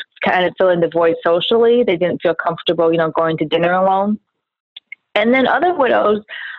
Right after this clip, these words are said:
um, actually would say, uh, be very honest and say things like, you know, "I had young children at the time, and I would, um, I found a partner or someone actually got remarried and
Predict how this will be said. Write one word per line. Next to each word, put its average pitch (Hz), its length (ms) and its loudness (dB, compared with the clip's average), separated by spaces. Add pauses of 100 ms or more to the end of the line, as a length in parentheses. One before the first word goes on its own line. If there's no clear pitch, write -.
(120)
um, 202 280 0
actually 220 480 0
would 208 260 -4
say, 196 280 2 (340)
uh, 190 200 2
be 190 140 2
very 196 280 2
honest 170 280 0
and 240 140 0
say 214 160 2
things 214 280 0
like, 208 220 0
you 220 80 0
know, 208 240 2 (680)
"I 233 160 0
had 269 180 2
young 240 220 2
children 240 420 2
at 196 80 -4
the 185 100 -2 (140)
time, 185 360 0 (180)
and 190 320 0
I 185 200 0
would, 226 280 2 (480)
um, 185 680 0 (480)
I 190 240 0
found 202 520 0 (1000)
a 170 500 0
partner 202 400 0
or 180 220 0
someone 185 200 0
actually 190 260 -2
got 190 140 0
remarried 185 440 0
and 196 140 0